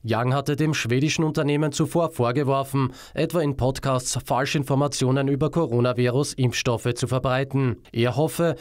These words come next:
dass andere Künstler und Plattenlabel seinem Beispiel folgen, um die Verbreitung lebensbedrohlicher Fehlinformationen, wie er sagt, über das Virus zu stoppen. Spotify mache etwa sechzig Prozent der weltweit gestreamten Musik des sechsundsiebzigjährigen Musikers aus.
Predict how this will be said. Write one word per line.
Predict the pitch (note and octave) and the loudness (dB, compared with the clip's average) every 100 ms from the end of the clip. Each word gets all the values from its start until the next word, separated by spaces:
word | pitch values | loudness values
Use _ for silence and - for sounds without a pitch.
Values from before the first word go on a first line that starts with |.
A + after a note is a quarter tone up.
| - | -6
dass | - - | -2 -2
andere | - D3 D#3 D#3 | 0 0 2 0
Künstler | D3 D3+ C#3+ C#3+ | 2 0 2 2
und | D#3+ D#3+ - | 2 0 0
Plattenlabel | B2 A#2+ C3+ B2+ C3 C3 B2+ | 0 0 0 2 2 2 0
seinem | - B2+ C#3 D3 | 0 0 0 0
Beispiel | C#3 C#3 D3 B2+ | 0 0 0 0
folgen, | B2+ C3 C3+ C3+ - - | 0 0 0 -2 -4 -10
um | - C#3+ | -2 0
die | C#3 | 2
Verbreitung | C3+ C3 B2 C#3+ D3 C#3+ B2+ - | 0 0 0 0 0 -2 -2 -6
lebensbedrohlicher | C3+ D3+ D#3+ - D3 C#3 C3+ D#3 D3 C#3+ | -2 0 0 0 0 2 2 2 0 -2
Fehlinformationen, | - C#3 D3+ C3+ C3+ C3 C3 - B2+ C3+ B2 | 0 0 2 2 2 2 0 0 2 2 2
wie | C3 | 2
er | B2+ | 2
sagt, | - C3+ C#3 - - - | 0 -2 -2 -8 -12 -2
über | C3 C3 | 0 2
das | C#3 - | 0 2
Virus | B2 A2+ - | 0 0 0
zu | C3+ | -2
stoppen. | - C3+ C3+ C3+ A2 - _ - | 0 0 0 -2 -2 -6 _ -16
Spotify | - - A#2 C3+ C3 C#3 C#3 | -8 -4 -2 -2 0 0 0
mache | C#3 D3 | 0 0
etwa | C#3 D3+ | 0 0
sechzig | D3+ D3 C3+ - B2+ | 0 -2 -2 -2 -4
Prozent | B2 C#3 - C#3 C3+ - | -2 -2 0 -2 -2 0
der | B2+ A2+ | 0 2
weltweit | B2+ C3 C3+ C3+ | -2 0 -2 0
gestreamten | C#3 C3+ C#3+ D3 C#3+ | -2 0 0 0 2
Musik | C#3+ - C#3 | 2 0 -2
des | D3 D#3+ | 0 -2
sechsundsiebzigjährigen | B2+ A#2 C3+ C3 C3+ C3+ C3+ C3 A#2+ A#2+ | -2 -2 0 0 -2 0 0 2 2 2
Musikers | C#3 B2+ B2 C3 C3+ C3+ | 2 2 0 0 0 0
aus. | C3 C3+ | 0 0